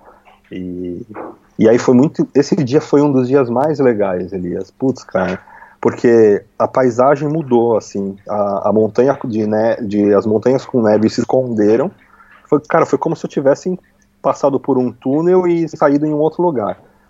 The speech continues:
Porque, é, as montanhas começaram a, a ser muito mais avermelhadas, assim,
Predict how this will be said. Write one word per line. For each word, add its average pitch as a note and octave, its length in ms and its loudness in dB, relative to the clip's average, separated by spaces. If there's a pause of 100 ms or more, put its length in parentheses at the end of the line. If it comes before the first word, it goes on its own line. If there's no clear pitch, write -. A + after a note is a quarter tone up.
Porque, A#2 500 -2
é, G#2 580 2
as A2 160 0
montanhas C3+ 680 -2
começaram C3+ 580 -2
a, A2+ 420 -4
a E2 40 -12
ser - 160 -4
muito C#3 240 -4
mais D3 280 0
avermelhadas, A#2+ 920 2
assim, G2 340 -8